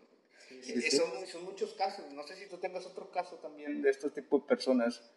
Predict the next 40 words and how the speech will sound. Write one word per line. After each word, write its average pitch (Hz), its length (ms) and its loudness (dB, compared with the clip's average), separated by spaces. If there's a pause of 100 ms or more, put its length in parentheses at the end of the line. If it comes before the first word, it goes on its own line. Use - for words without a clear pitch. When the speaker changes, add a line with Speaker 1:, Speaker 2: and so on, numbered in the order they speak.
Speaker 1:
Este, 123 560 8
me 120 160 10
parece 127 520 12
que 120 760 12
algo 135 260 12
sí 147 140 2
leí 135 340 12
hace 135 160 8
poquito, - 520 4
güey, 127 180 12 (100)
pero 120 220 12
era 135 160 12
de 131 80 12
un 131 100 6
examen 127 680 6 (320)
para, 123 180 12
de 120 540 8
ingreso 120 560 12
o 135 40 12
algo 139 200 12
así, 143 180 10
güey. 135 320 8 (800)
O - 160 10
profesional, 127 500 12
no 170 100 10
recuerdo 185 360 12
bien, 175 220 12
pero 160 200 12
igual, 147 360 12 (760)
eh, 120 100 -6
creo 131 200 6
que 151 60 10
era 143 80 10
una 147 180 6
chava, 143 320 12
igual 135 320 12
no 135 120 10
era, 135 280 12
no 131 200 8
iba, 131 800 12